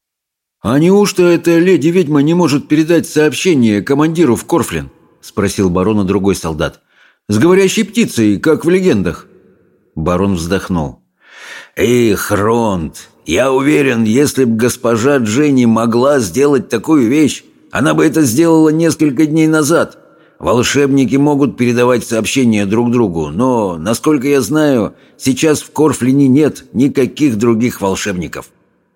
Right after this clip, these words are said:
"Никаких других волшебников", подумала Дженни устало, "нет во всем Уинтерленде. И не было долгие годы. Только она сама. И Ян,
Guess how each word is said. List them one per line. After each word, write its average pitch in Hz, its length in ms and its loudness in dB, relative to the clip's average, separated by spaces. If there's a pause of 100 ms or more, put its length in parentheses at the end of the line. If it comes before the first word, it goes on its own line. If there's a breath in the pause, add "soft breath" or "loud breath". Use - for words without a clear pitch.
(720)
"Никаких 131 800 0
других 117 560 -2
волшебников", 107 840 -2 (240)
подумала 90 460 0
Дженни 85 360 -2
устало, 80 540 -6 (380 loud breath)
"нет 127 380 0
во 117 180 0
всем 127 460 0
Уинтерленде. 120 920 0 (460)
И 113 120 2
не 131 240 4
было 104 280 0
долгие 123 460 0
годы. 113 440 -2 (540)
Только 101 420 -2
она 98 180 -2
сама. 90 440 -6 (520 soft breath)
И 98 60 -2
Ян, 101 540 0